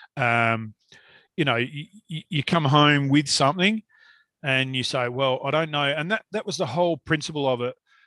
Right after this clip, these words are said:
Um, I just thought, w-, you know, back in the day, and I'm not gonna go into the history of it 'cause we'll get along with that in a minute, but it, it became a given for me. Like, it, it just, I kinda knew how to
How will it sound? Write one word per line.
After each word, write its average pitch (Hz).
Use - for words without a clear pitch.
Um, 131
I 190
just 208
thought, 170
w-, 151
you 165
know, 139
back 156
in 156
the 131
day, 139
and 123
I'm 131
not 160
gonna 147
go 139
into 127
the 117
history 143
of 120
it 117
'cause 123
we'll 127
get 139
along 127
with 117
that 123
in 120
a 117
minute, 127
but 139
it, 165
it 160
became 196
a 202
given 165
for 170
me. 226
Like, 165
it, 170
it 160
just, -
I 147
kinda 185
knew 143
how 143
to 127